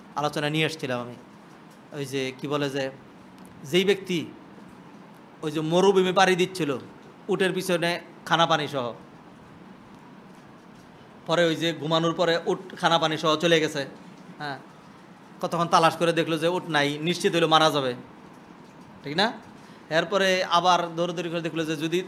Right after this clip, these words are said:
নড়াচড়া করি তাড়াতাড়ি মরবো, দরকার নেই এখানে শুয়ে থাকি। হ্যাঁ, তাহলে তো একটু আধা ঘন্টা বেশি বাঁচলাম, ঠিক না? আল্লাহু আকবার। মনে রেখেন, রাখে আল্লাহ, মারে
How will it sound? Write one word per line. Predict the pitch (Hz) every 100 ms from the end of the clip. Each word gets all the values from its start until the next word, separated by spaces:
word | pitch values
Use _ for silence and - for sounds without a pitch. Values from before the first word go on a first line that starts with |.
| 185 - 180
নড়াচড়া | 170 185 196 196
করি | 175 180
তাড়াতাড়ি | 202 202 202
মরবো, | 180 143 123 113 - - - - - -
দরকার | 175 185 214
নেই | 202 208
এখানে | 185 190
শুয়ে | 185 196
থাকি। | 180 147 113 - - - -
হ্যাঁ, | 180 170 131 - - -
তাহলে | 156 160
তো | 170
একটু | 151
আধা | 160 160
ঘন্টা | 156 156
বেশি | 160 165
বাঁচলাম, | 139 143 127 - - - - - - - - - -
ঠিক | - 151
না? | 208 220 - - - - - - - - - -
আল্লাহু | 131 135 120
আকবার। | 117 120 113 - - - - - -
মনে | 151 165 175
রেখেন, | 165 156 131 110 117
রাখে | 139 156 156 151
আল্লাহ, | 147 147
মারে | 139 131 123